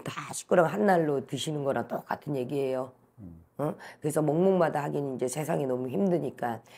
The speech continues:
Speaker 1: 그렇게 이렇게 움직이는데 그래도 그런 것들이 본인한테 자꾸 큰일을 할 사람한테 자꾸 앞에 누가 툭툭툭 또 막는 거라고. 그러니 예의를 갖춰서 이만, 이만 합니다. 라고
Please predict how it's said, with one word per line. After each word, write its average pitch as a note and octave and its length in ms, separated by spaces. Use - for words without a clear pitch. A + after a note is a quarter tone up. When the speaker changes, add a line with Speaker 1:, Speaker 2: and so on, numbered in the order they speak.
Speaker 1:
그렇게 E3 260
이렇게 D#3 300
움직이는데 C#3 680
그래도 C#3 600
그런 G3+ 280
것들이 F3 320
본인한테 C#3+ 400
자꾸 - 580
큰일을 A3 420
할 D#3+ 80
사람한테 C3 480
자꾸 - 300
앞에 A#2+ 440
누가 C#3 220
툭툭툭 - 460
또 D#3 80
막는 D3 400
거라고. B2 520
그러니 F3 380
예의를 G3+ 400
갖춰서 - 500
이만, D3+ 320
이만 C#3 260
합니다. D#3 560
라고 D#3+ 360